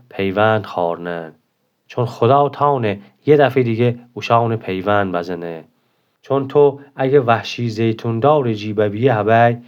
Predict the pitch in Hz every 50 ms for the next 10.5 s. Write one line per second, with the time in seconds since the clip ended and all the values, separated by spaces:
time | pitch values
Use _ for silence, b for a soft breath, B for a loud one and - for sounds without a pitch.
0 | B B B B B - 107 104 117 117 110 - - - 117 120 143 151 151 135
1 | 120 - 127 123 - 139 135 135 - - 113 107 113 113 123 127 135 143 139 -
2 | B B B B - 107 107 113 113 107 117 113 113 110 113 117 110 104 113 113
3 | 110 104 - 113 110 110 113 113 107 143 147 151 143 120 110 110 - 101 - 110
4 | 104 - 104 104 104 101 123 131 131 123 107 104 101 98 107 101 101 101 101 113
5 | 120 123 127 127 123 123 b b b b b b b b b - 127 123 127 -
6 | - 135 139 139 135 135 135 135 123 110 117 117 113 107 - - 147 147 139 -
7 | B B B B B B - - - - - _ - 110 104 - - 110 104 104
8 | 101 - 147 131 - 135 127 123 123 - 131 131 131 123 127 123 123 123 B B
9 | B B B B B B 131 131 123 107 113 110 110 104 - - 113 110 110 135
10 | 143 143 143 135 127 123 123 120 120